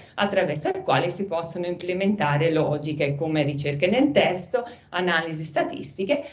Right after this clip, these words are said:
e si può anche mettere in evidenza elementi chiavi del testo, eh, come le pause, il tono della voce, autocorrezioni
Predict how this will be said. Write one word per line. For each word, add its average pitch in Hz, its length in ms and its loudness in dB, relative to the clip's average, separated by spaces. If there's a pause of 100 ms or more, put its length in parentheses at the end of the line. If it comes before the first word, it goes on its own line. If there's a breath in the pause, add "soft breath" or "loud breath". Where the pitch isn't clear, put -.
(160 loud breath)
e 349 120 2
si 330 160 4
può 233 120 6
anche 233 200 4
mettere 180 420 2
in 170 120 -2
evidenza 185 600 2
elementi 190 600 4
chiavi 156 400 0
del 175 240 -4
testo, 143 600 2 (280 loud breath)
eh, 170 280 -4
come 175 260 2
le 160 140 0
pause, 165 400 0
il 151 100 2
tono 143 300 4
della 196 260 4
voce, 143 380 0
autocorrezioni 170 1200 0